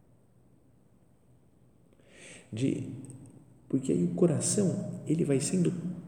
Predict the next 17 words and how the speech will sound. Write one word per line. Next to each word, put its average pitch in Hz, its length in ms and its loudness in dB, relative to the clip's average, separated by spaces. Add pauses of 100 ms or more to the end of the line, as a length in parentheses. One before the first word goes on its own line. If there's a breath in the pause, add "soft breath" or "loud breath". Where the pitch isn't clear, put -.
(220)
purificado, - 1160 4 (1080)
vai 117 120 4
sendo 165 320 10 (560 loud breath)
limpo, 147 640 10
né, 110 80 4
de 120 160 6
outros 190 340 8
interesses, - 1000 6 (960)
de - 80 -8
coisas 175 240 10
que 175 100 6
não 170 100 10
sejam 156 320 8
a 135 40 4
vontade 107 400 2
de 87 120 2
Deus. 76 400 0